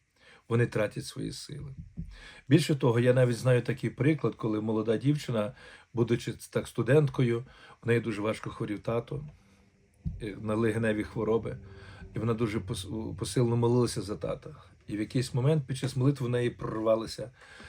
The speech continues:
легенева кровотеча. І тато в той час зцілився. Дитина витратила свої сили, своє, навіть свою здорову частку свого здоров'я віддала на оздоровлення батька свого.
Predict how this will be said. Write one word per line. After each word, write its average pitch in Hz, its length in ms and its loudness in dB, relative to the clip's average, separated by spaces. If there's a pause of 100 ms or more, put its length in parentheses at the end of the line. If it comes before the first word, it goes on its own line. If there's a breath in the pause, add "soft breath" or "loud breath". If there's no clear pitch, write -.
(340 loud breath)
легенева 110 460 0
кровотеча. - 600 -8 (260 loud breath)
І 127 60 -2
тато 120 260 6
в 120 40 0
той 127 100 -2
час 107 180 -6
зцілився. - 520 -10 (880)
Дитина 127 500 2 (420 soft breath)
витратила 104 880 2 (480)
свої 104 380 -8
сили, 117 500 -4 (800 soft breath)
своє, 110 520 -2 (200)
навіть 117 180 2
свою 117 200 -2
здорову 110 320 2
частку - 380 0
свого 101 220 -8
здоров'я 110 300 0
віддала 104 460 -2 (300 loud breath)
на 107 80 0
оздоровлення 104 420 0
батька 98 300 -8
свого. - 300 -14